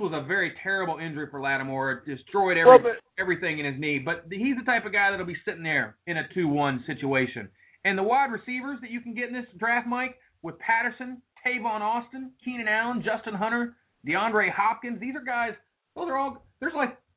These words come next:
Speaker 1: three or four of those guys that are gonna be first-round picks. They're very good wide receivers. They're not A J Greens,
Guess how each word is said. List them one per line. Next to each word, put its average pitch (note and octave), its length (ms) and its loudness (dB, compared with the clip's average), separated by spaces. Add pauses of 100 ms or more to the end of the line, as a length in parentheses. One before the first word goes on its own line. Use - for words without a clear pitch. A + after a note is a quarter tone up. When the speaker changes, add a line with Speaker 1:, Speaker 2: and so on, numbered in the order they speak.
Speaker 1:
three C#4 160 -2
or C4 100 0
four C#4+ 220 -2
of D4 60 2
those A#3 180 0
guys A3+ 280 2
that A3 80 -2
are A3 60 -2
gonna A#3+ 120 -2
be A#3+ 180 -4
first-round A#3 580 -2
picks. C4 320 -2
They're E3+ 120 -2
very G3 500 2
good F3 420 -2
wide F3+ 240 -2
receivers. E3 460 -10 (340)
They're A#3+ 80 -2
not B3 180 2
A B3 120 0
J G#3+ 160 2
Greens, F3 440 -2